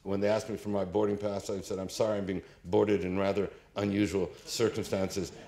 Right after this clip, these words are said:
by the K G B." But I said to them, "I'd like you to do two things. Uh, if you can call the Canadian embassy, <clears throat> tell them I'm being expelled,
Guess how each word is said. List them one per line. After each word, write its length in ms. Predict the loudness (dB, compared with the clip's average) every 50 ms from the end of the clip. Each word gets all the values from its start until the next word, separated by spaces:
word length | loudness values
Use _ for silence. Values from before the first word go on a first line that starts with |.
| -12 -4 0
by 180 | 2 2 4
the 140 | 2 0 -2 -4 -12 -18 -20 -18 -2
K 220 | 2 4 4 4
G 160 | 2 0 -2
B." 220 | 0 0 0 -2 -2 -6 -16 -20 0 4
But 80 | 4
I 20 | 4
said 220 | 6 4 4 4
to 80 | 4 2
them, 80 | 2 0 -8 -14 -20 -20 -20 -20 -20 -20 _ _ _ _
"I'd 80 | 0 6
like 180 | 6 6 6 4
you 60 | 0
to 100 | 0 0
do 120 | 0 0
two 220 | 0 0 -2 -2 -2
things. 440 | 0 0 0 0 0 -2 -6 -8 -14 -18 -20 _ _ _ _ -16
Uh, 60 | -16 -16 -16 -16 _ -14
if 100 | -8 -6
you 60 | -4
can 120 | -4 -4
call 240 | 2 4 4 6 6
the 80 | 4 4
Canadian 420 | 2 4 8 8 8 8 6 2
embassy, 520 | 2 2 2 4 4 2 2 0 -2 -4 -4 -12 -16 -16 -16
<clears throat> 200 | -16 -18 _ _
tell 160 | 6 6 8
them 160 | 8 6 2
I'm 100 | 0 0
being 180 | 0 0 0 0
expelled, 560 | -2 -4 -4 -2 4 4 6 6 4 2 0